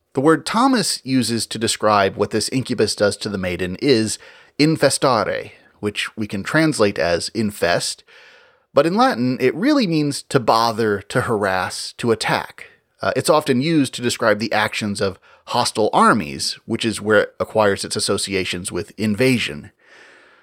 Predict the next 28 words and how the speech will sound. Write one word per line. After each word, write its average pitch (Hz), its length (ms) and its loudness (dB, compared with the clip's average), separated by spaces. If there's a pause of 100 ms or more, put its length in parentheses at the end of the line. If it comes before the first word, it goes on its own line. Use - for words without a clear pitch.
(160)
So - 120 0
now 156 280 6
if 123 100 0
we 123 80 0
say 123 220 2
someone 113 320 2
is 101 160 0
infested 110 640 0
with 92 200 -6
demons, 104 440 0
we'd 110 160 0
assume 113 280 2
that 101 120 0
means 101 280 -2
they 104 120 2
have 98 300 -2 (100)
demons 107 460 0
inside 127 400 0
them, 69 220 -4 (100)
just - 180 0
like 101 140 -4
a 98 40 -4
house 123 400 0
can 95 160 -8
be 92 220 -8
infested 101 540 -2
with 98 180 -4
termites. 101 560 -2